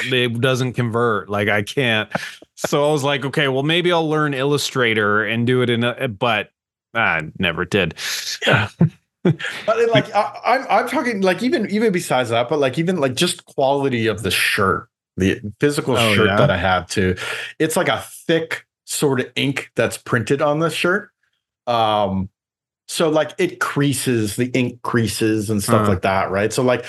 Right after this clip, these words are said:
Speaker 2: every time I wear it, I gotta, like, turn it inside out and kinda, I, like, try and iron it a bit.
Speaker 1: Oh,
Speaker 2: So it's
Speaker 1: really?
Speaker 2: not all wrinkly and everything, right? Yeah, 'cause the image gets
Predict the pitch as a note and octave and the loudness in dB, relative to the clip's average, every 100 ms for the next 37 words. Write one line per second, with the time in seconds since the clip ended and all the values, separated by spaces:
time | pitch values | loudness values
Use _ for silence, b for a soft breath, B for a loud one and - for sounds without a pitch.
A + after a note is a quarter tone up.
0 | B D3 D#3+ D#3+ E3 C3 A2 A2+ B2 C3+ | B -2 -2 0 0 0 2 2 2 0
1 | B2 B2 B2 A2+ G2+ - A#2+ A2+ A2+ - | 0 0 2 0 -2 -2 0 2 0 0
2 | G#2+ G2+ G#2+ G#2+ G2 A2+ G#2+ G#2+ A2+ F#2+ | 0 2 2 0 0 0 0 0 0 -2
3 | - A#2+ G#2+ F2 G2 G2+ A2+ C#3 D3 D3+ | -2 0 0 -2 -2 0 0 0 0 0
4 | D#3+ F#3+ - B - E3+ A2 A2 E3 B2 | 0 0 -4 B -2 -2 2 2 4 2
5 | B2+ B2 A#2+ A2 F#2+ G2+ A#2+ D3 C#3+ C#3 | 2 2 0 -2 -2 -2 -2 0 0 0
6 | C3 C3+ C3+ C3 C#3+ A2 A#2 - B B | 0 0 0 0 0 0 0 0 B B
7 | B C#3 B2+ B2 D3+ C3+ - F3+ F#3 C3+ | B 0 0 0 0 0 0 0 2 0
8 | A#2 B2+ G#2 | 0 -2 -2